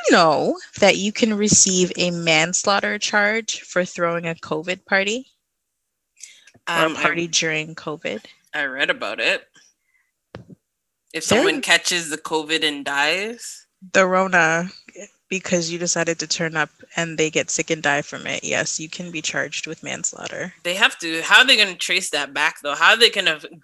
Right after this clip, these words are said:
Speaker 2: definitively say that they caught the Rona from the party and nowhere
Speaker 1: Well,
Speaker 2: else?
Speaker 1: if they ticket the party and you subsequently get Corona and you subsequently die,
Speaker 2: But
Speaker 1: then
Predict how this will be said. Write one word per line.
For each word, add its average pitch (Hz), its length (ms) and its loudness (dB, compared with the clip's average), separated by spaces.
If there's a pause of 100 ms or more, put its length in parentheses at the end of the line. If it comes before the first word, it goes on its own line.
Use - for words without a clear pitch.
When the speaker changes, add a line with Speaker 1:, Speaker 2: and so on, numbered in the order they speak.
Speaker 2:
definitively 165 960 0
say 151 360 0
that 139 240 -4
they 143 100 -4
caught - 280 -4
the 139 100 -6
Rona 139 340 -8
from 135 200 -16
the 110 80 -12
party 123 500 -12 (1080)
and 151 180 2
nowhere 165 200 4
Speaker 1:
Well, 139 240 0 (120)
Speaker 2:
else? - 260 -10 (360)
Speaker 1:
if 190 200 0
they 185 220 2
ticket 180 360 -2
the 165 60 -10
party 170 580 0 (520)
and 165 180 -4
you 156 500 -8 (140)
subsequently 156 640 -6
get 151 180 -2
Corona 147 600 -6
and 151 200 -8
you 147 140 -10
subsequently 143 640 -6
die, 202 480 2 (1160)
Speaker 2:
But 165 100 -14
Speaker 1:
then 151 500 0